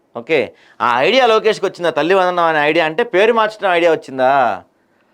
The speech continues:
నేను ఇంకా మొత్తం ప్లాన్ అయిందే అంటున్నారేమో అనుకున్నా. పేరు మార్చారు అంతేనా? ఆ? As it is-గా దాన్ని ఫాలో అవుతూ ఆయన జగన్మోహన్ రెడ్డి చేసిన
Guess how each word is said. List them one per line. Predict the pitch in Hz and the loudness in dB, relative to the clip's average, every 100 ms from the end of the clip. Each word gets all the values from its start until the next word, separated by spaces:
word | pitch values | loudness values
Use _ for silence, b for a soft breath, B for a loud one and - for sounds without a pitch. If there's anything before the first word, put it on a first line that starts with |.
| _ _ | _ _
నేను | 143 160 | -6 -4
ఇంకా | 165 196 | -2 0
మొత్తం | 160 156 202 | 0 -2 -4
ప్లాన్ | 170 180 185 | -2 -2 0
అయిందే | 170 180 180 | -2 0 0
అంటున్నారేమో | 165 147 147 135 139 147 | -2 -2 -2 0 0 0
అనుకున్నా. | 131 123 110 | -4 -6 -8
పేరు | - 156 202 | -2 0 0
మార్చారు | 196 156 156 | -2 -2 -2
అంతేనా? | 123 120 127 107 120 127 104 85 - _ _ _ _ _ 113 | -2 -2 -4 -2 -2 -2 -4 -8 -18 _ _ _ _ _ -10
ఆ? | 143 226 b b b 107 147 | -8 -8 b b b -2 -2
As | 160 | -2
it | 156 131 | -4 -4
is-గా | 190 190 202 | -6 -2 -2
దాన్ని | 190 160 143 | 0 0 -2
ఫాలో | 123 - 139 165 160 | -2 0 2 2 2
అవుతూ | 131 - 117 120 170 | 0 -4 -8 -4 0
ఆయన | 151 135 123 117 113 107 | 0 0 0 0 -2 -4
జగన్మోహన్ | 104 131 160 160 160 147 | -4 -4 -2 0 0 0
రెడ్డి | 147 131 | -2 -2
చేసిన | 135 131 139 127 | -4 -4 -2 -2